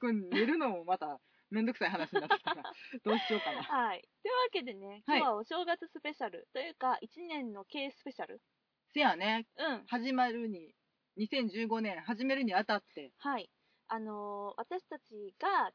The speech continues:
Speaker 2: 注目する二千十五年、
Speaker 1: はい。
Speaker 2: えー、英国に関係するエンターテインメントスペシャルいきたいと思います。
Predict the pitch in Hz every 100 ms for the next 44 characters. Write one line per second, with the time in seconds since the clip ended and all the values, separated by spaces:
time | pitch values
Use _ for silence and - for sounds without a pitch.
0 | - 285 285 285 294 302 - 269 349 277
1 | 214 220 277 247 208 226 277 277 311 269
2 | 208 - - 165 160 - - 190 180 -
3 | 311 349 - 311 302 311 311 311 320 -
4 | 320 - 254 302 330 - 302 294 294 320
5 | 294 285 269 294 - 302 262 220 196 -
6 | 233 226 190 185 190 240 254 269